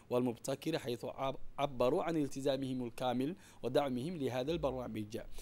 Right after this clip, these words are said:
وتجدر الإشارة إلى أن خطة الوزارة الاستراتيجية لتعزيز العملية التعليمية من خلال تكنولوجيا المعلومات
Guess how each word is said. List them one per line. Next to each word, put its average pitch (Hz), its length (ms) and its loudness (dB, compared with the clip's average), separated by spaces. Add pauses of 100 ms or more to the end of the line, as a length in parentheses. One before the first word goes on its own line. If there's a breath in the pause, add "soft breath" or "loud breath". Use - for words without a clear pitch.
(140 loud breath)
وتجدر 123 380 2
الإشارة 139 540 2
إلى 131 160 2
أن 120 120 0
خطة 139 400 -4
الوزارة 123 520 4
الاستراتيجية 123 680 0
لتعزيز 117 460 -2
العملية 120 460 0
التعليمية 120 560 -2
من 120 180 -2
خلال 131 320 -2
تكنولوجيا 127 540 -2
المعلومات 123 540 -2